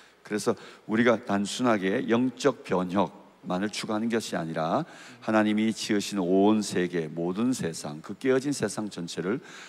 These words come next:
구속하고 계신 하나님의 선교를 이해하고 그 선교에 우리가 함께, 아, 나아간다면 그것이 국내에서든 또는 타문화에서든 이루어질 수 있겠죠.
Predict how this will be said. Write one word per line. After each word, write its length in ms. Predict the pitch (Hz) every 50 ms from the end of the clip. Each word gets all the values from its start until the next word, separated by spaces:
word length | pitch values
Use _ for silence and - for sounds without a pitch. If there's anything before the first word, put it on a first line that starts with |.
| - _
구속하고 520 | - - 113 - - 143 147 139 127 139 135
계신 300 | 113 110 101 - 117 107
하나님의 360 | 92 101 101 101 104 110 113
선교를 380 | - - 98 95 90 98 92 92
이해하고 760 | 92 90 92 95 90 82 80 80 - - 80 92 120 180 - - - - - - _
그 140 | - - 131
선교에 960 | - - 139 123 127 131 123 113 127 123 120 120 117 117 131 143 139 139 - - - - - - - _ _ -
우리가 300 | 92 101 104 101 98 98
함께, 500 | 95 - 98 95 85 - - 95 85 - - - - - - - _ _
아, 280 | - 85 82 82 82 82
나아간다면 1000 | 87 98 92 90 90 85 90 92 87 90 95 92 87 90 90 92 101 120 160 170 - - - - - _ -
그것이 520 | - 98 95 - - 101 95 90 85 82 - - -
국내에서든 920 | - - 101 98 98 92 95 92 90 87 - - 90 98 120 139 165 175 -
또는 300 | - - 107 101 98 98
타문화에서든 640 | - - - 95 95 98 98 95 92 90 - - 92
이루어질 360 | 87 92 98 101 95 95 92 90
수 180 | - - 85
있겠죠. 520 | 85 - - - 85 - - - 82 80